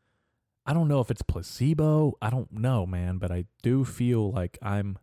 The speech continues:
more hydrated. And, uh, I don't know. It's weird, you know? It's really weird. But at the same time, I've been drinking these, uh,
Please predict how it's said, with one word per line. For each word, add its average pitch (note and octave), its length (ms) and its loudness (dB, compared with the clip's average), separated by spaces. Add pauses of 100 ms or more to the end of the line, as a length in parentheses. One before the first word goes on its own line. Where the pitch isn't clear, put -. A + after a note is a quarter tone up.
(140)
more G2+ 460 0
hydrated. F2+ 600 -6 (920)
And, F#2 500 -2
uh, E2+ 540 -4 (260)
I G2 100 -4
don't G2+ 180 -2
know. F2+ 220 -2 (200)
It's A2 200 -10
weird, F#2+ 420 -6 (140)
you F2 140 -8
know? E2+ 180 -4
It's - 180 -12
really F#2+ 300 -4
weird. E2+ 380 -8
But C3 280 0
at B2 120 -8
the G#2+ 80 -6
same A2 260 -4
time, F#2+ 400 -4 (400)
I've G2 100 -4
been G2+ 120 -2
drinking G2 340 -4
these, F#2+ 280 -4
uh, F2 320 -4